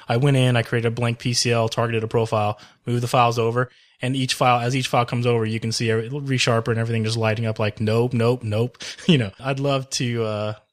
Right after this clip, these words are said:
talk about that maybe when you're doing it, to just take some notes as you're migrating it, 'cause I think pe-, that's a whole separate topic people are dealing with, like, "How do I take my existing code and make it portable?"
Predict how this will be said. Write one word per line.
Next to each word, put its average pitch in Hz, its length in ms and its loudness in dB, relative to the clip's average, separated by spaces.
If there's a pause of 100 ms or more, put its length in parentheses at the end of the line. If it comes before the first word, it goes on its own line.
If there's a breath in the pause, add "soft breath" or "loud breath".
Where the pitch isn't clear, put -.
(420)
talk 123 240 2
about 117 300 2
that 110 240 0
maybe 117 240 0
when 113 160 0
you're 107 100 0
doing 113 240 0
it, 107 140 -2
to 120 80 -4
just 107 240 -4
take 127 160 2
some 117 160 2
notes 117 240 2
as 110 100 2
you're 107 140 0 (200)
migrating 120 600 2
it, 107 160 -4
'cause 110 260 0
I 123 160 0
think 123 220 2
pe-, 170 140 -2
that's 135 180 2
a 120 40 4
whole 123 120 4
separate 117 320 0
topic 113 260 2
people 110 300 -2
are 104 40 -2
dealing 107 300 -2
with, 101 100 -4
like, 104 140 -4
"How 123 120 0
do 117 60 0
I 113 40 0
take 113 160 -4
my 110 100 -4
existing 107 380 -4
code 110 220 -2
and 104 80 -2
make 104 120 -2
it 98 80 -12
portable?" 113 420 2